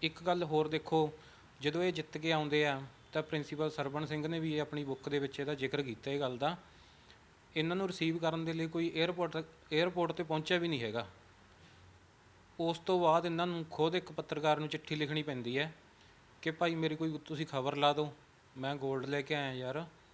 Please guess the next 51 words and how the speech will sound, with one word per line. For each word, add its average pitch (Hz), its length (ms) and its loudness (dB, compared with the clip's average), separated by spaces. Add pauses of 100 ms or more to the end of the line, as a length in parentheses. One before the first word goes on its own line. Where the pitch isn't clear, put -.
(120)
ਦੇਸ਼ 135 220 0
ਵਾਸਤੇ 139 340 -2
ਇੰਨਾ 139 200 -4
ਕੁਛ 139 140 -6
ਕੀਤਾ, 139 260 -8
ਮੇਰੀ 151 180 -4
ਖਬਰ 131 280 -4
ਤਾਂ 160 140 2
ਛਾਪ 143 260 2
ਦਿਓ।" 139 180 -4 (1200)
ਫਿਰ 160 260 2
ਆਰਮੀ 156 460 4
ਦੇ 170 80 0
ਵਿੱਚੋਂ 160 320 -4
ਇਹਨਾਂ 165 220 0
ਨੂੰ 165 240 -6 (320)
ਕਿਸੇ 160 240 0
ਅਫਸਰ 156 380 -2
ਨੇ, 156 260 -2
ਮਤਲਬ, 147 560 -4
ਜਿਵੇਂ 147 220 -4
ਤੁ-, 143 220 -12
ਕੋਈ 156 240 -6 (200)
ਹਰੇਕ 156 220 0
ਮਹਿਕਮੇ 165 380 0
ਦੇ 165 60 0
ਵਿੱਚ 147 180 -4
ਕੋਈ 151 200 -2
ਨਾ 151 60 0
ਕੋਈ, 151 160 -4
ਦੇਖੋ, 143 280 -4
ਹੋ 139 160 2
ਜਾਂਦੀ 143 260 0
ਹੈ 131 60 -2
ਕੋਈ 131 160 -4
ਨਾ 127 100 -6
ਕੋਈ 123 140 -4
ਤੂੰ 123 160 -6
ਤੂੰ 127 120 -6
ਮੈਂ 120 140 -6
ਮੈਂ, 117 180 -8 (640)
ਉਹਨੇ 170 260 2
ਵੀ 180 120 0
ਇਹਨਾਂ 170 200 -2
ਨਾਲ 165 320 2 (420)
ਥੋੜ੍ਹਾ 156 200 0
ਧੱਕਾ 160 360 2
ਕੀਤਾ 139 400 0
ਤੇ 160 120 -4
ਇਹਨਾਂ 156 160 0
ਨੇ 170 260 -4